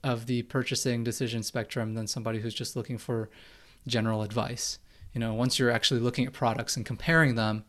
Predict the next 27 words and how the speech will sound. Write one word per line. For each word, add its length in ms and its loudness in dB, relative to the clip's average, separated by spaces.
you 80 -2
know, 40 -2
people 300 -4
are 60 0
looking 260 -4
to 60 -4
put, 320 -6
uh, 300 -8
put 240 -2
their 260 2
money 300 -2
in. 220 -4
So 340 -2
I 40 -6
think 180 -2
looking 240 0
at 140 -2
competitor 520 2
alternatives, 720 0
also 420 2
looking 320 0
at 140 -4
things 360 -2
like, 340 -4
um, 420 -8
also, 680 0
uh, 240 -2